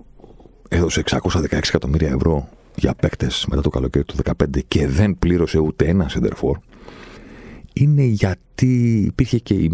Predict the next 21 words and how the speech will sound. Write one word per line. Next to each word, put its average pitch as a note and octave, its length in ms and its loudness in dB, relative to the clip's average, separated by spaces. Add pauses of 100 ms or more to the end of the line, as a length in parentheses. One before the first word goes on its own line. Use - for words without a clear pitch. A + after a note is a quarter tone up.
Moneyball D#2+ 360 0
λογική, C2 640 -2 (500)
στη - 120 -4
Λίβερπουλ B1 460 -4
ότι, - 640 -4 (1900)
πώς - 120 0
να D#2+ 80 0
το - 80 -2
πω, - 140 -4
δεν - 280 -2
πρέπει C3 160 4
να C3+ 60 4
αγοράζεις D2+ 800 0 (800)
τα - 120 0
προφανή A#1+ 540 -2
γκολ. - 220 -4 (1040)
Γιατί - 160 -4
τα - 100 -4
προφανή C2+ 360 -2
γκολ C#2 260 0
κοστίζουν. - 480 -8